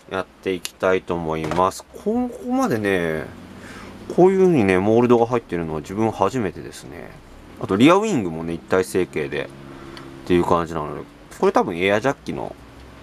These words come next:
あれかな、あの、つなぐところかなという風に思いますけども。で、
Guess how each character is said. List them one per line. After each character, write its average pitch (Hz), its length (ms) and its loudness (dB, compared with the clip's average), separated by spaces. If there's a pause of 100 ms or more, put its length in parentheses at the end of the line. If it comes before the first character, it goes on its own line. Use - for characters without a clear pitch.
(520)
あ 82 80 0
れ 82 60 0
か 92 120 0
な、 131 160 0 (160)
あ 87 80 -8
の、 82 140 -6
つ - 120 -8
な 95 120 2
ぐ 95 80 -2
と 87 100 -4
こ 90 100 0
ろ 90 100 2
か 78 100 -4
な 92 180 2
と - 80 -14
い 80 40 -12
う - 20 -12
風 78 40 -10
に 78 60 -10
思 82 160 -8
い - 20 -6
ま 85 140 -4
す - 80 -16
け - 80 -8
ど - 80 -10
も。 - 140 -12 (1300)
で、 185 200 0